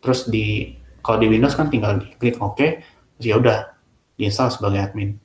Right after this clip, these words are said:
Nah, kalau di Linux itu dia bisa kayak, eh, apa ya, diisolasi bisa kayak gitu. Jadi di fitur-fitur di kernelnya Linux itu benar-benar kayak apa ya, yang udah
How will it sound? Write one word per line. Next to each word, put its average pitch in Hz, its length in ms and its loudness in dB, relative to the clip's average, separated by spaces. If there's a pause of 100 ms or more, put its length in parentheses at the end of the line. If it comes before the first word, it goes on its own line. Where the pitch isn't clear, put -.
Nah, 104 80 -2
kalau 107 240 4
di 110 80 4
Linux 110 380 0
itu 180 100 2
dia 165 160 4
bisa 123 400 2
kayak, 117 480 0 (1200)
eh, 110 260 0 (120)
apa 127 100 -4
ya, 101 140 -2 (920)
diisolasi 131 600 6
bisa 123 320 2
kayak 101 240 -4
gitu. 104 280 -10 (160)
Jadi 123 220 2 (220)
di 110 180 0 (380)
fitur-fitur 123 640 -2
di 120 80 0
kernelnya 120 440 2
Linux 123 280 2
itu 147 120 2
benar-benar 113 560 2
kayak 113 400 -4 (720)
apa 120 240 -8
ya, 104 40 0 (120)
yang 101 100 0 (460)
udah 110 640 0